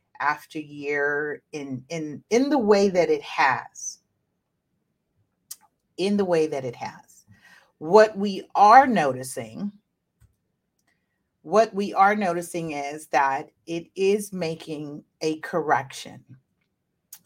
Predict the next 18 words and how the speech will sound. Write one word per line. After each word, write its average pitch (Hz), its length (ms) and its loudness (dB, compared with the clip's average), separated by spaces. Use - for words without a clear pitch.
It's, - 600 -2
I, 220 200 8
and 233 160 4
I've 226 360 0
had 240 280 4
this 214 160 -10
discussion 180 560 0
before, 170 600 -2
that 165 200 2
it's 170 160 -6
going 240 280 -2
to 233 80 -12
be 208 120 -4
more 208 280 -2
painful 196 520 -8
for 180 180 -6
some 180 320 -4
sellers 175 760 0